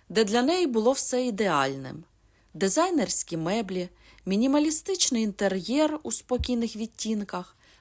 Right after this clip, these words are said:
панорамні вікна, що виходили в доглянутий сад. Як тільки вона увійшла до вітальні,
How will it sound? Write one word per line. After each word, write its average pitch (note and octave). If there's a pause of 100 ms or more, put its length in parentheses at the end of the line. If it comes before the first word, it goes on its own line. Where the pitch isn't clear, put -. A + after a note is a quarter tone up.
панорамні D#3+
вікна, D3+ (380)
що -
виходили F#3+
в E3
доглянутий F3+
сад. - (480)
Як B3
тільки E4+
вона C4+
увійшла B3
до G3
вітальні, C#4